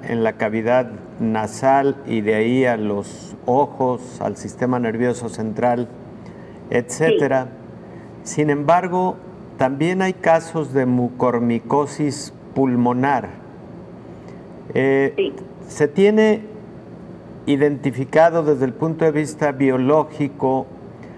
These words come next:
Speaker 1: el por qué algunos de estos hongos, algunas de estas especies, eh, podrían, eh, generar mayor infección pulmonar que infección,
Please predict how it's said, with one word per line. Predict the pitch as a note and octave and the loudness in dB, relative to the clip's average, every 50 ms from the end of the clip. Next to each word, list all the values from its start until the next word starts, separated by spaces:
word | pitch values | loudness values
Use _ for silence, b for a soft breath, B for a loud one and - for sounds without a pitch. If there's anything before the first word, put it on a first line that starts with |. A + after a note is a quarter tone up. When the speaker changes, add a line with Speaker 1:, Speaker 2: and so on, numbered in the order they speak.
| B B B B B - | B B B B B -2
Speaker 1:
el | - - C3+ C#3+ C#3 C#3 C#3 - - - - - - - - - | 0 4 4 4 4 4 2 0 -2 -8 -16 -16 -18 -18 -12 -2
por | - C#3 C#3+ C#3 - | 0 0 0 0 0
qué | - F#3 F#3 | 0 0 2
algunos | F#3+ F#3 F#3 F3 D3 D#3 E3+ F3 E3+ D#3 C#3+ C#3 C3+ C3+ - - - - - - - | 2 2 0 -2 -2 -2 -2 0 0 2 0 0 0 -4 -8 -14 -16 -16 -16 -14 -10
de | - A#2 A2+ B2+ C3+ C#3+ | -6 0 2 4 4 4
estos | D3+ C#3 - - D#3+ C#3+ C#3 - | 4 2 0 0 0 0 2 2
hongos, | C#3 C#3 C#3 C#3 B2+ C3+ C3 - - | 0 2 2 2 2 0 0 0 -2
algunas | A#2+ A#2+ B2 B2+ D3 D3+ D3+ C#3+ C3 | -2 -2 0 0 2 2 2 0 2
de | B2 C#3+ C#3 | 2 2 2
estas | C3+ C#3 - D3+ C#3 - - | 0 0 -2 -4 -4 -2 -6
especies, | B2+ A2 - - - C#3+ D3 D3 C#3 C#3+ - C#3 C3+ C3 C3+ - - - - - B B B B B B B B B B B - | -8 -8 -8 -4 0 2 2 2 2 0 0 0 2 0 0 -6 -12 -16 -16 -18 B B B B B B B B B B B 0
eh, | - A#2+ B2+ B2+ B2 B2 B2 B2 - - - | 2 2 4 4 4 2 0 -2 -8 -8 -2
podrían, | B2+ C3 B2+ B2+ C#3+ D#3+ E3 E3 D#3+ D#3+ D#3+ - - - - - - - - - | 0 0 2 2 2 2 4 2 2 0 0 -6 -10 -14 -18 -18 -18 -16 -10 -4
eh, | - B2 A#2+ A#2 - | -2 0 0 0 0
generar | - A#2+ B2 B2 B2 C3+ C#3 C#3+ C#3+ | 0 0 0 2 4 2 2 2 0
mayor | C#3+ C3+ C3 B2+ B2 C3+ C#3 C#3+ C#3+ C#3 C#3+ - - - - - - - - - - | 0 0 0 2 2 2 2 2 2 0 -2 -6 -8 -18 -18 -18 -18 -18 -14 -6 -2
infección | C3+ B2 A#2+ A2+ - A#2+ G#2+ - - - C#3 C#3 C#3+ C3+ | 0 0 0 0 -2 -4 -4 -4 -2 0 0 0 0 0
pulmonar | C#3 C#3 C3+ B2+ B2 B2 A#2 A#2 B2 C3 C3+ C3 A#2 - | 0 0 0 2 2 2 2 2 2 2 2 0 -2 -4
que | - C3 B2 A#2+ A2+ A2 | -2 0 2 2 2 2
infección, | A2 G#2+ G#2+ - - A2 A2+ - - - C3+ C3 C3+ C3+ C3 A2+ | 0 -2 -4 -4 -4 -6 -6 -4 0 2 2 2 4 2 0 -2